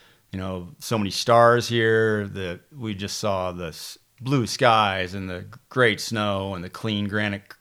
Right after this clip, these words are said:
cliffs. And as far as what we were doing, it seemed like the thing to do. And, and we spent a lot of time in Colorado skiing scared.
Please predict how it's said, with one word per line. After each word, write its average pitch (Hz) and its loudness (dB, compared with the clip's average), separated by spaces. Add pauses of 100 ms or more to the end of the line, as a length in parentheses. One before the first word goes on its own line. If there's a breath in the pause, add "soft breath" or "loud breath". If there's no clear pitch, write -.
cliffs. 95 -6
And 85 -10 (640 soft breath)
as 113 0
far 139 10
as 113 4
what 120 4
we 113 0
were 101 2
doing, 110 2
it 98 -6
seemed 101 -4
like 95 -6 (420)
the 104 -8
thing 98 -6
to 92 -8
do. 90 -8
And, 87 -10
and 110 -4 (800 soft breath)
we 156 2
spent 156 6
a - 6
lot 131 8
of 131 4
time 123 4
in 117 -2
Colorado 107 2
skiing 107 -4
scared. 98 -2